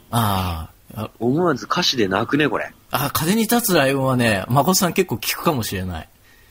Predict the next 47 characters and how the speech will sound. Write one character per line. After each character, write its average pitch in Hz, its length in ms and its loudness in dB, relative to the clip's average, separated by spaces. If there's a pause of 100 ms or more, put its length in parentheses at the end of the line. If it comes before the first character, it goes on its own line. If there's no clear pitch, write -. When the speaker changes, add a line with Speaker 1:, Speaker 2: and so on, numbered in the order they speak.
(560)
Speaker 2:
や 113 260 -2
ば 131 160 2
い 120 40 2
よ、 92 100 0
こ 69 100 -20
れ。 64 100 -16
Speaker 1:
う 104 60 -4
ん。 87 220 -4 (1040)
多 165 100 -2
分、 113 300 -2
お 131 260 0
医 214 40 2
者 233 140 0
さ 226 160 -2
ん 214 80 2
の 214 80 2
や 202 80 2
つ - 60 -6
だ 107 80 -2
っ - 40 -6
た - 100 -12
か 92 80 -4
な。 104 100 0
医 113 80 2
者 170 200 2
の 165 520 0
や 127 140 0
つ - 40 -6
だ 104 80 0
っ 90 60 -4
た - 100 -10
ん 92 40 -6
で 90 60 -6
す - 60 -6
け 98 80 -2
ど、 87 80 -4
め 117 120 0
ち 165 100 2
ゃ 170 40 2
め 175 120 0
ち - 80 -2
ゃ 165 40 2
い 139 120 4
い 107 40 2
で 92 60 -2
す - 140 -8
よ。 - 100 -10